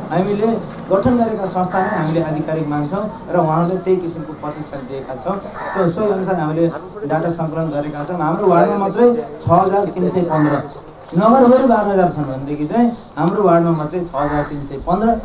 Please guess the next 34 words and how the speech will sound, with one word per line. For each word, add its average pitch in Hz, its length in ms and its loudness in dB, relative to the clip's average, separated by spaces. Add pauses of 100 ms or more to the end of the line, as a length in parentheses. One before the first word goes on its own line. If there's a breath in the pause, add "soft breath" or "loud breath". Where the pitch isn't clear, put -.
(320)
डाटा 151 340 0
चाहिँ 139 120 -6
हामीले 131 240 -8
चाहिँ 131 140 -14
सङ्कलन 123 320 -8
गरेका 123 300 -8
छौँ। 123 300 -10 (280)
यसलाई 220 340 4 (440)
डाटा 185 200 -2
सङ्कलन 220 420 2
गर्ने 202 240 0
क्रममा 180 320 2
कठिनाइ 165 420 -2
छन्। 127 220 -6 (400)
यहाँ 160 140 -2
बस्ती 180 260 0
विकास 180 340 0
समितिका 160 580 -2 (260)
सदस्यहरू, 156 600 -2
अध्यक्षहरू 151 560 -4
पनि 147 100 -4
हुनुहोला। 147 420 2 (300)
यहाँ 165 160 2
चाहिँ, 170 540 0
अ, 139 160 -4
टोली 190 220 4
विकास 185 240 4
संस्थाका 165 480 0
अध्यक्षहरू 156 480 0
पनि 151 140 0
हुनुहुन्छ, 143 380 -2
यहाँ 139 320 -2
आउनुभएको 135 400 -2
छ। 165 240 0